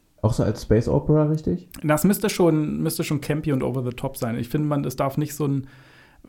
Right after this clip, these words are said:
Speaker 2: äh, weiß ich nicht, so eine, so eine Nüchternheit oder irgendwie so ein, so ein Realismus oder sowas irgendwie anstreben.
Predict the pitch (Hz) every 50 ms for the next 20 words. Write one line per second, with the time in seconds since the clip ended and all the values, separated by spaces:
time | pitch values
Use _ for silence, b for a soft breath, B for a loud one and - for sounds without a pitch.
0 | - - - 98 - 120 120 120 131 127 127 117 110 120 117 117 117 113 113 117
1 | 110 110 110 110 - - - - - - - - - - - - - - - -
2 | 117 113 139 156 - - - 160 147 139 113 135 135 135 131 - 139 127 127 131
3 | 131 127 131 131 123 131 127 123 120 117 120 117 113 113 117 113 113 120 156 -
4 | - 160 143 117 - - 110 110 110 110 113 110 110 107 - 117 110 107 120 -
5 | 107 107 107 107 - - 107 101 104 101 98 98 107 123